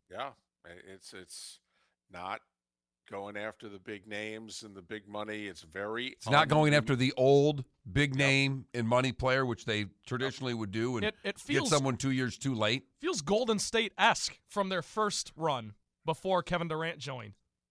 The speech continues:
Speaker 1: Let's, uh, there's,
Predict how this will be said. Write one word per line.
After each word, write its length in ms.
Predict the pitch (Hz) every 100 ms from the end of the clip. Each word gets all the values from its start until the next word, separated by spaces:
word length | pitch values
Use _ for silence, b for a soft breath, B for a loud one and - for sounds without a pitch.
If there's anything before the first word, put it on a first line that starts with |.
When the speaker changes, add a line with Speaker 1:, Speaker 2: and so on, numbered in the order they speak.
| _ _ _ _ _ _ _ _ _ _ _ - _ -
Speaker 1:
Let's, 360 | 85 - - 104
uh, 220 | 95 85
there's, 320 | 92 78 -